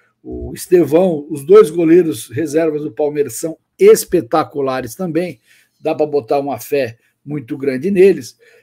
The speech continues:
E, e é isso, cara. O Vitor Reis vai jogar também, que é um baita de um zagueiro. Mas o Kaique não jogará. Jogará apenas duas partidas. E esse é o destaque negativo.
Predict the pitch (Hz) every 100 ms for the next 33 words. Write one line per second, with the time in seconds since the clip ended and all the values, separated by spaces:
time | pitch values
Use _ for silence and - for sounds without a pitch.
0 | _ 190 196 196 196 190 185 170 _ _
1 | 214 254 247 226 - 147 156 135 165 185
2 | 202 139 170 196 139 147 139 165 139 131
3 | 170 151 180 147 139 127 135 156 156 160
4 | 143 127 131 135 175 143 180 185 127 _
5 | _ _ _ _ - 170 202 180 214 196
6 | - 254 185 196 180 190 202 226 160 202
7 | 196 165 117 120 160 180 180 190 180 139
8 | 190 185 - 170 - 202 220 190 - _
9 | _ _ _ 175 190 208 208 220 214 190
10 | 196 185 170 151 147 160 - 190 202 196
11 | 220 233 202 - 143 139 117